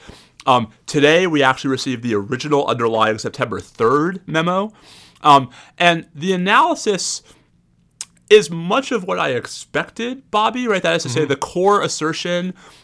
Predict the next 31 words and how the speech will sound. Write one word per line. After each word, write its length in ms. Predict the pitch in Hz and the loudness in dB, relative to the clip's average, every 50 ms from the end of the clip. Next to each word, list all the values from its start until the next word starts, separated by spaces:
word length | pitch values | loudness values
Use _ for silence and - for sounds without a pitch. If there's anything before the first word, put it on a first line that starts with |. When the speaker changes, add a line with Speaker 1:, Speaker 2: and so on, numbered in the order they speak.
| _ _ | _ _
Speaker 1:
is 180 | - 147 131 - | -2 -2 0 2
that 280 | 143 139 113 117 - | 2 4 2 2 0
because 540 | - 131 - - - - 151 156 160 156 151 - | -4 -6 -6 -6 -4 2 4 4 4 4 2 0
O 140 | 143 139 135 | 0 2 2
L 80 | 135 135 | 2 2
C 180 | - - 143 131 | 2 0 -2 -2
disagreed 460 | 131 143 135 - 131 117 127 135 127 | -2 -4 -4 -4 -6 -4 -2 0 2
on 140 | 120 113 117 | 2 2 2
the 60 | 104 | 0
merits 680 | 104 104 107 110 117 135 160 - - - - - - _ _ - _ _ _ - _ | -2 0 0 2 2 2 0 -2 -6 -8 -8 -8 -12 _ _ -20 _ _ _ -20 _
with 180 | - 139 139 139 | 0 0 0 2
whether 340 | 123 131 127 127 127 123 127 | 2 2 4 4 2 0 -2
the 240 | 113 113 117 117 120 | -2 -4 -6 -6 -6
complaint 720 | - - 117 110 107 - - - 127 127 139 131 - - - _ | -6 -6 -8 -8 -8 -6 -6 -4 -2 -2 -2 -4 -6 -12 -14 _
stated 380 | - - - 131 127 123 123 113 | -10 -4 -2 -2 0 0 0 0
a, 120 | 110 107 | 0 0
quote, 320 | 104 - - 127 117 113 - - | -2 -2 0 0 0 0 -2 -4
urgent 340 | 117 127 123 139 139 - | -4 -2 -2 -4 -6 -6
concern 600 | - 135 120 110 - 117 113 117 123 135 147 160 160 - _ _ _ _ _ _ | -6 -6 -6 -4 -2 -2 -2 0 -2 -2 -4 -6 -10 -16 _ _ _ _ _ _
for 120 | - 123 | -8 -4
purpose 180 | 113 135 127 117 | -4 -2 -4 -4
of 60 | 127 | -6
the 60 | 113 | -8
statute, 340 | 110 - 120 113 113 143 - - | -2 0 0 0 0 -4 -6 -6
which 100 | 107 - | -8 -6
we 60 | 123 | -4
walked 220 | 110 107 107 - - | -2 -2 -4 -4 -6
through 120 | 120 110 | -4 -4
last 200 | 104 101 98 - | -2 -4 -4 -2
week, 260 | 185 214 214 202 - - - - - - - - | -2 -2 -2 -4 -8 -16 -20 -20 -20 -20 -20 -4
um, 300 | - 160 147 143 139 143 | 6 8 8 8 8 4